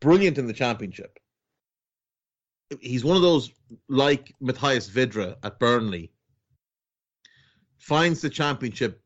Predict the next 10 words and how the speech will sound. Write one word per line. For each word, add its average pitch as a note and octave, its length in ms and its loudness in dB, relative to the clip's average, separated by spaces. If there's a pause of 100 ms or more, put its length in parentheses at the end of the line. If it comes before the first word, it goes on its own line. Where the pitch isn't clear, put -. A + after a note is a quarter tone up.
very, B2+ 400 0
very A2+ 260 0
easy. G#2+ 480 -8 (460)
The A2+ 80 -4
last C3+ 320 0
two C3+ 160 0
seasons A#2 480 -2
he A2 100 -4
was G#2+ 160 -4
there, A#2 400 2